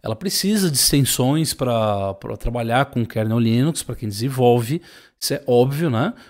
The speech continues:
O Rust também precisa, o Rust precisa mais de setenta extensões pra gente conseguir trabalhar de uma, de uma forma padronizada. E o C, ele tem muito problemas com estouro de memória.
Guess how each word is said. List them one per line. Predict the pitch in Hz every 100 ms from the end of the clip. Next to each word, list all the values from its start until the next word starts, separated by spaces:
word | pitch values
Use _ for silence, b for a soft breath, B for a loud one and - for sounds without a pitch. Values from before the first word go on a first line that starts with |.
| B
O |
Rust | 113 151 -
também | 147 147
precisa, | 135 127 160 170
o |
Rust | 135 135
precisa | 151 143
mais | 143 151
de | -
setenta | - 139 - 220 277 269 190 139 B B _
extensões | 131 - 147 - 147
pra | -
gente | 143 135
conseguir | 143 - 139
trabalhar | 135 135 139
de |
uma, | 139 139
de | 123
uma | 120
forma | - 123
padronizada. | 123 151 170 175 175 139 117 110 113
E |
o | 247
C, | 254 - 190
ele | 220
tem | - 190
muito | 175 170 208 190 196 190 180 170 143 -
problemas | 208 165 160 214 190
com | - 185
estouro | 175 - 190 202
de | 180 190
memória. | 220 185 151 156 117 90